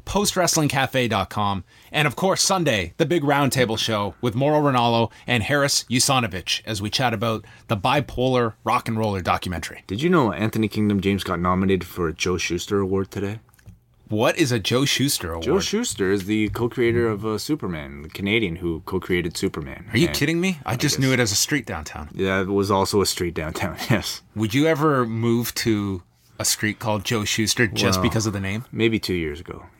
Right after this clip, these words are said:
Speaker 2: yes.
Speaker 1: Oh, really? Wow.
Speaker 2: No, no, not, not just because of the name.
Speaker 1: Wow.
Speaker 2: It's because of the cheap rent.
Speaker 1: I actually finished that Marvel D C podcast.
Speaker 2: Oh, yeah, it's
Speaker 1: I
Speaker 2: great.
Speaker 1: just blitzed through them. Yeah, it was really good.
Speaker 2: There's a book. I mean, Jericho did one with the writer as well.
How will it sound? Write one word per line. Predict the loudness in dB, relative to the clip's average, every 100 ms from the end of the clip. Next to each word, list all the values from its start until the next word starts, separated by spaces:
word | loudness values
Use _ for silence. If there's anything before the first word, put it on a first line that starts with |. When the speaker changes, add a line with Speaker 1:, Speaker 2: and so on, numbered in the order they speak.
| -16
Speaker 2:
yes. | -6 0
Speaker 1:
Oh, | 2
really? | 4 2 2 -6
Wow. | -2
Speaker 2:
No, | 0 2
no, | 2 0 2
not, | 0 -2 -2
not | -2 -2
just | -4 -4
because | -6 -6
of | -6
the |
name. | -8 -10 -12 -16 -20 -8
Speaker 1:
Wow. | -6 -4
Speaker 2:
It's | -4
because | -4 -2
of | -2
the |
cheap | -4 -6 -12
rent. | -18 -20 _
Speaker 1:
I | 0 2
actually | 2 2
finished | 0 0 -2 0
that | 0 0
Marvel | 0 0 0 -4 -6 -10 -6
D | -4
C | -2 -2 -4
podcast. | -4 -4 -4 -8 -6 -6 -8 _ -4
Speaker 2:
Oh, | 2 4
yeah, | 4 2
it's | 2
Speaker 1:
I | 2
Speaker 2:
great. | 2
Speaker 1:
just | 0 -4
blitzed | -6 -4 -4
through | -6 -8
them. | -6 -2
Yeah, | 0
it | 2
was | 0 0
really | 2 2
good. | 2
Speaker 2:
There's | 0 0
a |
book. | 0 0 -2 -2
I | 0
mean, | 2
Jericho | 2 0 0
did | -2 -2
one | -2 -4
with | -2
the | -2 -2
writer | -2 -2 -4
as | -6
well. | -8 -8